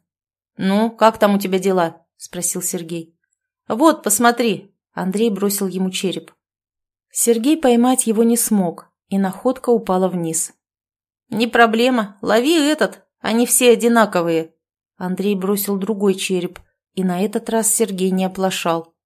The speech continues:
«Одинаковые?» спросил он, глядя на Андрея. «Ну да, если говорить о причине смерти», ответил Андрей и полез из оврага наверх. Сергей покрутил череп в руках.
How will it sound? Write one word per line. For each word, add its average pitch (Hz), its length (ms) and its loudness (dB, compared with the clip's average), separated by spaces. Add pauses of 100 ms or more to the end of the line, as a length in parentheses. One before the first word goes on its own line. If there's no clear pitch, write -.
(560)
«Одинаковые?» 180 960 -2 (220)
спросил 196 640 -2
он, 185 160 -2
глядя 190 320 0
на 185 120 0
Андрея. 180 480 -4 (640)
«Ну 262 220 0
да, 285 400 4
если 220 320 -2
говорить 226 460 2
о - 120 -4
причине 220 480 0
смерти», 190 640 -2 (400)
ответил 190 520 -4
Андрей 180 560 -4
и 185 100 -8
полез 185 500 0
из 185 160 -4
оврага 180 400 -2
наверх. 175 540 -6 (760)
Сергей 208 480 -2
покрутил 233 600 -2
череп 214 440 0
в 208 60 -4
руках. 196 600 -4